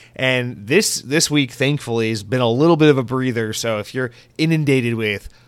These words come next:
Hogwarts Legacy and Atomic Heart and Wolong Fallen Dynasty and Destiny two Lightfall and all this stuff that's just been coming left and right, hitting you in the face,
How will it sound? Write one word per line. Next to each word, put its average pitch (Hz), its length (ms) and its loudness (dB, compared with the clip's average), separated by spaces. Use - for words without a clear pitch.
Hogwarts 135 420 0
Legacy 120 500 0
and 98 120 -6
Atomic 123 460 -4
Heart 113 420 0
and 110 580 -4
Wolong 131 580 6
Fallen 127 320 2
Dynasty 113 640 -4
and 107 580 -6
Destiny 131 460 -2
two 127 220 -2
Lightfall 110 480 -4
and 104 80 -12
all 139 320 0
this 135 140 0
stuff 127 180 -2
that's 117 120 -4
just 117 120 -6
been 123 100 -4
coming 117 320 -4
left 117 220 0
and 117 120 -4
right, 107 200 -2
hitting 117 180 -4
you 117 60 -4
in 110 80 -4
the 101 80 -8
face, 101 360 -4